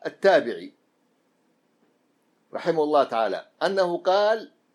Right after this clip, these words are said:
"أتيت أنس بن مالك رضي الله عنه في رمضان وهو يريد سفرا، وقد رحلت له راحلة، أي جهزت، ولبس ثياب السفر،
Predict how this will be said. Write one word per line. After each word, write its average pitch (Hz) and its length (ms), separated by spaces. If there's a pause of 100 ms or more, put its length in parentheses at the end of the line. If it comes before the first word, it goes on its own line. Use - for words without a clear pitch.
(120)
"أتيت 170 400
أنس 175 440
بن 160 200
مالك 156 440 (640)
رضي 190 220
الله 180 200
عنه 135 280 (800)
في 127 100
رمضان 143 600
وهو 143 400
يريد 147 400
سفرا، 135 640 (1400)
وقد 123 300
رحلت 151 560
له 165 600
راحلة، 143 640
أي 123 100
جهزت، 123 580 (1200)
ولبس 160 500
ثياب 147 460
السفر، 139 540